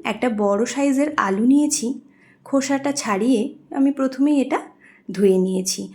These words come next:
আর এই আলু দিয়ে ব্রেকফাস্টটা কিন্তু ভীষণই সুন্দর হয়, যেমনি সফট তেমনি টেস্টি। আর তার সাথে নিয়েছি এক বাটি পরিমাণ সুজি। এই সুজি আর আলু দিয়ে দারুণই একটা ব্রেকফাস্ট আজকে আপনাদের সঙ্গে শেয়ার করছি। খুব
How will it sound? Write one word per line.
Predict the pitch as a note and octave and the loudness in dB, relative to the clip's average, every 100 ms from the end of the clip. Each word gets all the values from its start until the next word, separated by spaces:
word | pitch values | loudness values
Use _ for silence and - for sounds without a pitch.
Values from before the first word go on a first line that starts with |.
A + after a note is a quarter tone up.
| - - | -14 -6
আর | A3 | 0
এই | B3 C#4 - | 2 2 2
আলু | G#3 G3+ A3 | 2 2 2
দিয়ে | A3+ C4+ | 0 0
ব্রেকফাস্টটা | G3 F#3+ G3 A#3+ - B3+ | 2 0 -2 -8 -6 -2
কিন্তু | D4 C#4+ A#3 C#4+ - - | 0 0 0 -6 -10 -6
ভীষণই | G#3+ B3+ C4+ D4 D4+ | 0 0 0 4 4
সুন্দর | D4+ G#3 F#3+ F#3+ F#3+ | 4 0 0 0 -2
হয়, | F3+ F#3 - - | -4 -8 -16 -6
যেমনি | G#3+ B3 B3 B3+ C4+ | 0 2 4 4 4
সফট | C4 C#4 D4+ - - _ - | 2 -2 -4 -10 -20 _ -4
তেমনি | B3 B3+ B3+ | 2 4 4
টেস্টি। | B3+ F3+ F3+ - F#3 F3+ - - | 2 -2 -4 -6 -6 -8 -12 -8
আর | - G3+ | -6 -4
তার | G3+ G3 | -4 -4
সাথে | - A#3 B3+ | -4 -4 0
নিয়েছি | B3+ C4 C4 B3+ D4+ - G3+ | 2 2 0 -4 -8 -10 -10
এক | F3+ | -8
বাটি | G3 A3+ | -8 -8
পরিমাণ | A3 D4 D#4 C#4 F#4+ - _ - | -2 2 4 4 -2 -8 _ -12
সুজি। | - - F#3+ F#3+ - - _ _ - | -8 -4 -4 -4 -8 -10 _ _ -4
এই | G3+ | -4
সুজি | - - C4+ C#4+ D4 | -2 0 0 0 0
আর | D4 - | -2 0
আলু | G#3 G#3 A3 | 0 0 0
দিয়ে | C#4 A#3 - - - G#3 | 0 0 -2 -10 -8 -4
দারুণই | A#3 A#3+ C4 C4+ | -2 0 2 2
একটা | C4+ C4 | 2 -4
ব্রেকফাস্ট | A#3+ G#3 G3+ - A#3 | -4 -4 -4 -8 -6
আজকে | A#3+ B3 A3+ | -6 -6 -6
আপনাদের | F3 F#3+ F#3+ F#3+ | -8 -8 -8 -8
সঙ্গে | A#3+ B3+ E4+ | -8 -6 -6
শেয়ার | - F#3 | -4 -4
করছি। | F3+ F#3+ F#3+ - G3+ - - - | -4 -8 -6 -10 -10 -18 -20 -20
খুব | - E4+ | 0 2